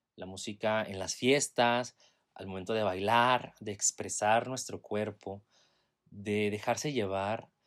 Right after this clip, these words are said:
sentir el ritmo, la música, la letra. Creo que, que la, la música en nuestra actualidad pues, nos ha permitido identificarnos.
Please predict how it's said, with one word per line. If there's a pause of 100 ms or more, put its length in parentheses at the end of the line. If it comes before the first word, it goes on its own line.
(240)
sentir
el
ritmo, (580)
la
música,
la
letra. (800)
Creo
que,
que
la,
la
música (200)
en
nuestra
actualidad (540)
pues,
nos
ha
permitido
identificarnos.